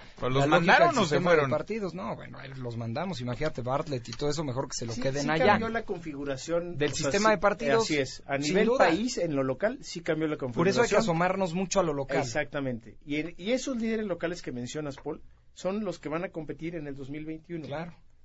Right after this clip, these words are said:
Speaker 1: Paul.
Speaker 3: Y para el dos mil veintiuno vienen las elecciones federales y ahí es en donde Morena puede perder
Speaker 1: Y,
Speaker 3: la
Speaker 1: a ver,
Speaker 3: mayoría.
Speaker 1: Paul y Juan
Speaker 2: Dieciséis
Speaker 1: Pablo
Speaker 2: estados de la República, ¿eh? No
Speaker 3: Además.
Speaker 2: perdamos eso de, de vista.
Speaker 1: ap-, apuntan a lo local, a la oposición que ha estado en el Senado.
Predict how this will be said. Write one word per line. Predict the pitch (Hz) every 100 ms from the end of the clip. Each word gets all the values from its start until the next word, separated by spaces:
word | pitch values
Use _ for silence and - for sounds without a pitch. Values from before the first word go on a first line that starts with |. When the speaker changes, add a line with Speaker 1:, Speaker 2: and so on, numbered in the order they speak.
| - - -
Speaker 1:
Paul. | 160 151
Speaker 3:
Y |
para | 139 208
el |
dos | 175 165
mil | 175
veintiuno | 170 165 196 208 220
vienen | 175 160 170
las | 156 135
elecciones | 123 - 156 156
federales | 131 123 143 180 180
y | 147 123
ahí | 127
es | 135
en | 170 139
donde | 123 117
Morena | 113 135 175 156
puede | 135 131
perder | - 113 117
Speaker 1:
Y, | 120
Speaker 3:
la |
Speaker 1:
a | 139
ver, | 143 107
Speaker 3:
mayoría. |
Speaker 1:
Paul | 180 190
y | 170
Juan | 165
Speaker 2:
Dieciséis | 156 170 175
Speaker 1:
Pablo | 170 151
Speaker 2:
estados | 131 202
de | 175
la | 135
República, | 127 120 233 165 113 147
¿eh? | 220
No | 214
Speaker 3:
Además. | 220
Speaker 2:
perdamos | 190 220 208
eso | 196 185 170
de, | 131
de | 120
vista. | 139 214 - 123
Speaker 1:
ap-, | 131 -
apuntan | 147 135 160 156 156
a | 127
lo | 123
local, | 123 120 - 165 175 160
a | 117
la | 107
oposición | 107 120 110 143 135
que | 135
ha |
estado | - 135
en | 127
el | 110
Senado. | - 113 117 139 147 147 143 139 131 120 113